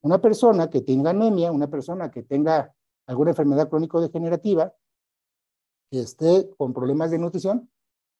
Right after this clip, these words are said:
aplicar este tipo de técnicas junto con una buena alimentación va a tener efectos maravillosos. Porque yo puedo tener a veces muy buena alimentación y estar complementando o suplementando mis tratamientos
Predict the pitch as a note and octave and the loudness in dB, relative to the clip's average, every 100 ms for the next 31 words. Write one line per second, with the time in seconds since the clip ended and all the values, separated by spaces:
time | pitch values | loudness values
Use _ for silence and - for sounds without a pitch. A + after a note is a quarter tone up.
0 | _ _ _ _ _ C#3+ A2+ C#3 C3+ G3+ | _ _ _ _ _ -14 -6 -2 2 4
1 | G3+ G3+ D#3 E3 D3+ D3 D3+ C3 A#2+ G2+ | 4 2 -4 -2 -2 -2 -2 -6 -8 -16
2 | - _ - G#3 G#3+ G3 A2+ - _ _ | -20 _ -2 -2 -2 -6 -10 -14 _ _
3 | _ _ _ - D3+ D#3+ D#3 D#3 C3+ B2 | _ _ _ 0 2 2 0 0 0 2
4 | D#3 G3+ F#3+ D3 A#2+ G2+ - - G2+ - | 2 4 2 2 -2 -6 -14 -16 -16 -18
5 | _ _ _ _ _ _ - A#2+ B2+ C3 | _ _ _ _ _ _ -6 -2 0 -2
6 | A#2+ A#2 - A2 - C3+ - B2 G#2+ F#2+ | -2 -6 -10 -12 -8 -10 -10 -16 -14 -14
7 | F#2+ - - _ B2 C#3 F3+ G#3+ A3+ A3+ | -14 -16 -18 _ -2 2 4 6 4 4
8 | E3+ F3+ F#3 _ _ _ - C3+ E3 D#3 | 2 0 -2 _ _ _ -6 -2 -2 -2
9 | C3+ E3+ B3 F3+ F3 D#3+ C3+ A#2 A2+ - | -2 0 0 2 0 0 -4 -4 -10 -6
10 | D3+ D3+ C#3+ C3 A2 - E3+ - E3+ D#3 | -6 -6 -10 -10 -10 -6 -6 -4 -4 0
11 | C3+ A#2 C3+ C#3 C#3+ B2+ A#2 A#2 A2+ A2 | 0 0 -4 -2 0 -2 -6 -10 -10 -8
12 | B2 C3 C3 A#2+ A#2+ A2+ A#2+ B2+ F3 F#3 | -4 -2 -2 -4 -10 -10 -8 -4 -6 -8